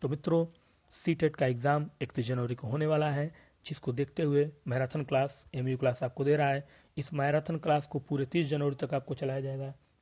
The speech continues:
इकतीस जनवरी का आपको पेपर है और मैं गारंटी देता हूं कि बीस प्लस आप करके आएंगे, ये मेरी गारंटी है। बस आपको रोजाना क्लास अटेंड करना पड़ेगा। तो आइए क्वेश्चन नंबर तीन का राइट आंसर देखते हैं। क्वेश्चन नंबर तीन का राइट आंसर हो जाएगा मित्रों, बीस the right answer, शब्द जंबलिंग डिसऑर्डर,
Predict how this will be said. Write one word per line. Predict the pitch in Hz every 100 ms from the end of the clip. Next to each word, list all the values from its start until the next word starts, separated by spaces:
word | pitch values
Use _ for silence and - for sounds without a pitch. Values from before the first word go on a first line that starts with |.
| -
इकतीस | 165 - 151
जनवरी | 151 147
का | 143 139
आपको | 127 127
पेपर | 151 151 156
है | 147 147 - _ -
और |
मैं | 120 151 160
गारंटी | 156 151 151
देता | 143 143 151
हूं | 135 151 147 - -
कि | 127
बीस | 110 165 165
प्लस | - 151 147
आप | 139 120
करके | 160 135 156
आएंगे, | 135 135 135 139 147
ये | 127 123
मेरी | 127 156
गारंटी | 156 151 147 131 143
है। | 143 147 - _ 151
बस | 139
आपको | 135 127 151 156 -
रोजाना | 127 131 139 147
क्लास | 120 123 -
अटेंड | - 120
करना | 120 107
पड़ेगा। | - 104 107 - _ _
तो | 156
आइए | 165 180
क्वेश्चन | 175 160
नंबर | 151 135
तीन | -
का | 127
राइट | 120 127
आंसर | 147 156
देखते | 147 156 180
हैं। | 131 127 - - -
क्वेश्चन | 151 143
नंबर | 143 131
तीन | 165 170
का | 165
राइट | 160
आंसर | 160 156
हो | 160
जाएगा | 160 160
मित्रों, | 151 143 123 - - _ _
बीस | 104 127 143
the | 160
right | 156 151
answer, | 160 151 127 127 - _ -
शब्द | - 175 139
जंबलिंग | 127 143 143 147 143
डिसऑर्डर, | 127 - 117 98